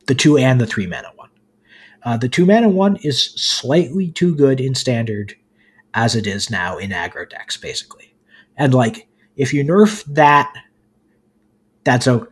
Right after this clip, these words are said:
like, you can nerf that a little bit, and that's fine. The three mana one is too good, and nobody is playing aggro because it's too good. And so it, it's like, um,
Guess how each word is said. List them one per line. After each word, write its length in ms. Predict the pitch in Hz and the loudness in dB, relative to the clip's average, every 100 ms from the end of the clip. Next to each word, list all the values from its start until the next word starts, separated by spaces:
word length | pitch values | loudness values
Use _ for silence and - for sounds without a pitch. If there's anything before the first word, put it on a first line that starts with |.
| _ | _
like, 340 | 120 113 - _ _ _ - | -6 -6 -8 _ _ _ 2
you 120 | 202 | 4
can 160 | 233 202 | 4 6
nerf 240 | 208 196 | 4 6
that 180 | 160 147 | 2 2
a 60 | |
little 300 | 135 139 139 | 2 4 4
bit, 220 | 120 117 113 | 4 0 -2
and 120 | 120 | -4
that's 180 | 110 - | -2 -2
fine. 380 | - 165 - - _ - _ | -4 -6 -8 -18 _ -20 _
The 80 | 131 | -2
three 260 | - 190 262 | 2 2 4
mana 260 | 269 254 | 4 4
one 280 | 196 175 165 | 4 4 2
is 180 | 135 - | -2 -4
too 320 | - - 190 | -4 -2 0
good, 240 | 151 151 | 2 2
and 240 | - 131 131 | 2 2 4
nobody 560 | 151 196 214 208 190 | 4 6 6 4 2
is 140 | 180 - | 0 -2
playing 560 | - - 233 254 202 147 | -6 0 4 6 4 2
aggro 640 | 156 160 131 131 127 123 - - | 2 2 2 4 4 0 -10 -6
because 460 | 135 - - 165 | -6 -2 0 2
it's 180 | 147 - | 2 -2
too 220 | - 123 | 0 0
good. 300 | 110 104 - _ _ _ _ _ _ _ _ _ _ _ - | 2 -6 -8 _ _ _ _ _ _ _ _ _ _ _ -2
And 240 | 131 123 _ _ - - _ _ | -2 -2 _ _ -20 -20 _ _
so 360 | - 139 120 - | 0 2 2 -2
it, 340 | 107 - _ _ _ - | -6 -6 _ _ _ 0
it's 160 | 160 | 4
like, 240 | 190 170 160 | 6 6 6
um, 360 | 139 120 107 | 4 2 -2